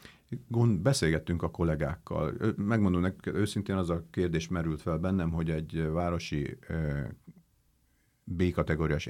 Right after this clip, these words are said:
S U V-en kell egyáltalán, ö, vonóhorog lehetőség, és hát a kollégám lehur-, lehurrogtak, és több példát mondtak, hogy a családban kinek mekkora autón van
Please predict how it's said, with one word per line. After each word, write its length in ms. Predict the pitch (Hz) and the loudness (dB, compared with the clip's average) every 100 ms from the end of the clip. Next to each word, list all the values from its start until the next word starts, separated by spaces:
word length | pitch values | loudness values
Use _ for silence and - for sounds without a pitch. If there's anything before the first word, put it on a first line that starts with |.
| 90 | -4
S 140 | - | -2
U 60 | 85 | 0
V-en 180 | 78 73 - | 0 -2 -4
kell 280 | 104 87 | -2 -2
egyáltalán, 760 | 76 76 76 - 80 76 82 - - _ | -2 -4 -4 -6 -6 -4 -6 -10 -20 _
ö, 80 | 80 76 76 78 | -8 -6 -8 -8
vonóhorog 720 | 80 78 76 78 78 92 123 - | -4 -2 -2 -4 -2 -4 -4 -10
lehetőség, 720 | - 80 76 - 76 - 107 - - - - - - | -6 -4 -4 -4 -6 -4 -4 -6 -18 -20 -20 -20 -6
és 220 | 98 - | -6 -2
hát 160 | 104 | -4
a 40 | 110 | -2
kollégám 340 | 104 85 82 85 | 0 2 2 2
lehur-, 480 | 82 76 73 73 78 | 0 0 -2 -2 -2
lehurrogtak, 760 | 98 78 78 76 80 - 107 - | -2 0 0 0 -2 0 0 2
és 280 | 98 - | 0 0
több 240 | - 92 80 | 0 0 2
példát 360 | 90 85 82 | 2 4 4
mondtak, 360 | 90 92 95 92 | 2 2 0 0
hogy 140 | 92 | 0
a 80 | 85 | 0
családban 500 | 80 87 80 87 85 | 2 0 2 2 0
kinek 400 | 82 87 82 82 | 0 2 2 0
mekkora 440 | 85 82 - 82 82 | -2 -2 -2 0 2
autón 340 | 82 85 82 | 2 2 2
van 340 | 82 85 - | 2 0 -4